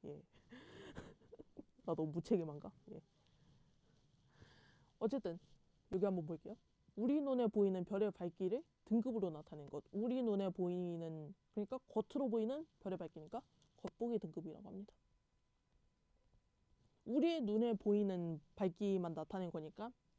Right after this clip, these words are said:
별의 실제 밝기는 비교를 할 수가 없죠. 여기에서 그, 여기 빈칸에 들어가는 게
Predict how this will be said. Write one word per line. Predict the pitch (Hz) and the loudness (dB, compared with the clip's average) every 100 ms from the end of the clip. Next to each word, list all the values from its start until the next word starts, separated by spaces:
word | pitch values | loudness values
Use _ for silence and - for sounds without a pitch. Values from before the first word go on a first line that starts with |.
| _ | _
별의 | - 160 | -6 -4
실제 | 170 277 285 277 | -2 -2 0 2
밝기는 | 220 220 254 | 2 0 -2
비교를 | - 196 190 | -2 0 0
할 | 202 | 0
수가 | - | -6
없죠. | 139 - - _ _ _ _ _ - _ _ - - - - _ _ _ _ _ _ _ _ _ _ - _ _ - | -10 -10 -16 _ _ _ _ _ -20 _ _ -20 -20 -20 -20 _ _ _ _ _ _ _ _ _ _ -20 _ _ -12
여기에서 | 170 180 170 185 - _ _ _ _ _ _ _ _ _ | -10 -8 -8 -10 -10 _ _ _ _ _ _ _ _ _
그, | - 151 - _ _ _ _ _ _ _ _ - | -14 -14 -14 _ _ _ _ _ _ _ _ -14
여기 | 190 170 | -12 -10
빈칸에 | - 175 196 190 185 185 | -10 -10 -10 -10 -10 -10
들어가는 | 180 190 165 165 165 | -10 -12 -10 -10 -10
게 | 202 | -12